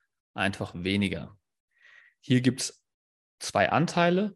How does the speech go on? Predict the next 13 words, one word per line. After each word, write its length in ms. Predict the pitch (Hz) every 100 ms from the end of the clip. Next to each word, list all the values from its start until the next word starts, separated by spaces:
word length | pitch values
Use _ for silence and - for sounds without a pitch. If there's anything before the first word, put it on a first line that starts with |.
| _
würde 180 | 143 151
ich 80 | 151
sagen. 300 | 156 165 -
Also 180 | 113
zum 320 | 101 - 101 -
einen 360 | 104 131 131
diesen 260 | 117 110 107
Anteil, 480 | 104 113 - 107 101
der 280 | 98 110
wirklich 380 | 120 135 131 117
darauf 360 | - 104 104 -
zurückzuführen 920 | 113 117 - 113 - 117 113 104 -
ist, 340 | 104 - -